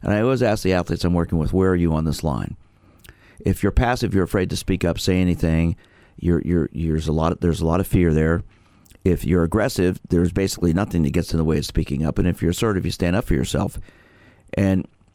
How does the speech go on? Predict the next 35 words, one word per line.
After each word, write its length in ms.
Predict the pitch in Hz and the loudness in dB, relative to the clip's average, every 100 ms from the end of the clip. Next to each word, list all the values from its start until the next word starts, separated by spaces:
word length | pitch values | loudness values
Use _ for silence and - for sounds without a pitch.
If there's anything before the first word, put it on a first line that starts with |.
| - | -4
I 140 | 107 | -2
would 140 | 127 117 | 0 0
say 160 | 113 | 0
some, 240 | 104 120 120 - | 0 0 -2 0
you 160 | 107 | 2
need 180 | 117 139 | 2 0
to 60 | 107 | 2
be 160 | 110 | 2
on 160 | 101 101 | 4 2
the 120 | 95 | 2
aggressive 400 | 90 110 110 98 | 2 0 0 -2
side 220 | - 85 | 0 0
of 100 | 82 | 0
assertive 440 | - 113 107 85 - | 0 0 2 0 0
in 80 | |
terms 240 | 90 80 90 | 0 0 0
of 60 | |
speaking 360 | - 98 87 92 | -2 -2 2 2
up 160 | 98 - | 2 0
about 220 | 76 80 | 0 2
how 80 | 80 | 0
you 120 | 80 | 0
feel 200 | 127 139 | 2 2
about 200 | - - | 0 -2
things. 220 | 65 73 | -4 -2
But 140 | 92 | -2
a 20 | 101 | 0
lot 180 | 104 | 0
of 60 | - | 0
people 200 | - 95 | 0 0
are 40 | |
scared 260 | 95 110 95 | 0 0 0
to 80 | 82 | 0
do 160 | 113 135 | 2 2
that 260 | 92 95 | 2 0